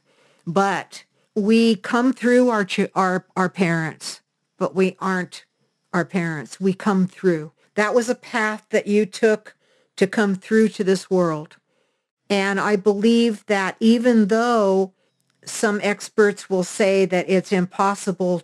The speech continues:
to heal narcissism through therapy, which I think is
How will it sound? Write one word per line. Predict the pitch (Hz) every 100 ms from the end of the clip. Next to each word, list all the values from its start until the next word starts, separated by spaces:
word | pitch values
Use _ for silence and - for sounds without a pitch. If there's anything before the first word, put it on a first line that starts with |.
| _
to | - 185 180 175
heal | - 196 196 180
narcissism | 180 196 226 202 - 165 - 165 170 -
through | - 175
therapy, | 165 185 214 233 - 156 170 185 _ _ _ _ _ _ -
which | 190 196
I | 185
think | 208 196
is | 190 -